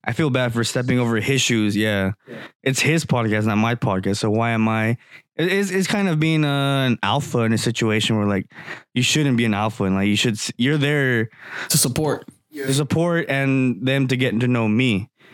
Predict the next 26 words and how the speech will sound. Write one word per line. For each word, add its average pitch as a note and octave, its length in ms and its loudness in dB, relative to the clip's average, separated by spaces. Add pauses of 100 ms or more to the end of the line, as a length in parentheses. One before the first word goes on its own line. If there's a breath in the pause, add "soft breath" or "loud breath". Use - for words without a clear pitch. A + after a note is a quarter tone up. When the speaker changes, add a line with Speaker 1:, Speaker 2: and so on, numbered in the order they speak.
(200 soft breath)
Speaker 1:
But C3+ 100 0
n-, C#3+ 240 2
we, C#3+ 260 2
n-, E3 60 -4 (140)
I C#3+ 120 0
barely C3+ 280 2
talked. G#2 300 0
I G#2+ 100 2
just, - 280 -6
I G2+ 100 4
just A2 260 2 (520 loud breath)
kept A#2 160 2
the - 60 -20
conversation A2 580 0
moving. D3 320 2
I G#2 40 0
asked G2 360 -2
a G2+ 40 -2
lot F#2+ 160 0
of F#2 60 -6
questions, D3 460 0
and G#2 100 2
I F#2+ 140 0
was F#2+ 160 -2
just G#2+ 140 -4
like, F#2 240 0